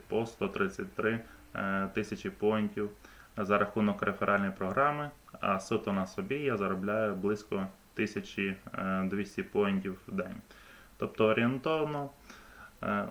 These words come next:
ну, десь, е, е, один-два долара я заробляю суто на своєму інтернеті.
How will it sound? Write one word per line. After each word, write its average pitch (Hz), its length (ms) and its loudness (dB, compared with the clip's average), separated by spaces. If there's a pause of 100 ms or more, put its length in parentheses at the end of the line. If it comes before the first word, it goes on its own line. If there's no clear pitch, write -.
(100)
ну, 165 100 -2
десь, 143 500 2
е, 104 340 4 (540)
е, 101 280 0 (140)
один-два 98 720 4
долара 135 520 4 (300)
я 113 220 4
заробляю 98 520 2
суто 101 280 -2
на 95 120 2
своєму 92 380 -2
інтернеті. 92 580 -6